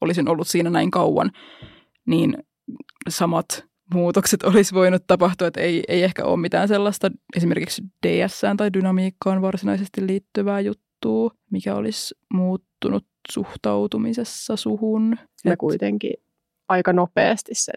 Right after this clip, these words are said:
Speaker 2: jälkeen, kun me tavattiin, niin ryhdyttiin D S:ään. Et meillä ei ollut semmoista, niinku, olemme
Speaker 1: Et
Speaker 2: tunteneet
Speaker 1: mm.
Speaker 2: monta vuotta ja sitten
Speaker 1: Joo, totta.
Speaker 2: päätimme ryhtyä tämmöiseen, että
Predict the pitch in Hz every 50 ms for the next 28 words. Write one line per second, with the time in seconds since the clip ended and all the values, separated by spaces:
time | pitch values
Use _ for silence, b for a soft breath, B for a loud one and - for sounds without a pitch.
0 | - 190 - - 220 220 - - - - - - - - - - - 196 - _
1 | _ _ - - - - 240 - - - - _ _ _ - 175 - 175 196 -
2 | - - _ - - - - - - - - - - - - - - - - -
3 | - - - - - - - - - 220 214 - - 247 233 247 220 - 262 247
4 | 233 - 269 262 - _ _ _ _ _ - _ - _ - 196 196 202 202 202
5 | 208 - 190 196 202 208 226 220 214 220 - 202 196 196 196 196 185 185 190 185
6 | 202 - _ _ - - - 214 - 214 - _ _ - - 247 - b b b
7 | b b - 196 190 180 196 196 196 - 214 - - - 233 - - _ _ _
8 | _ - - - - 185 160 139 - - 185 - - - 202 - - 127 120 160
9 | 214 - - - 214 -